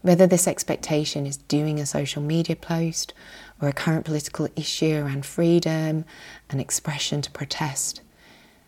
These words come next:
this stress may compel me to act, and this may be an important cause that I support,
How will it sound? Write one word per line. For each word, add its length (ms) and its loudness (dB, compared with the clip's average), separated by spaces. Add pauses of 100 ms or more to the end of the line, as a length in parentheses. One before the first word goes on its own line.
(120)
this 120 2
stress 460 4
may 160 4
compel 460 2
me 160 6
to 240 -6
act, 360 -6 (640)
and 80 6
this 140 6
may 140 6
be 100 6
an 80 8
important 400 2
cause 380 2
that 120 -4
I 40 -2
support, 640 -2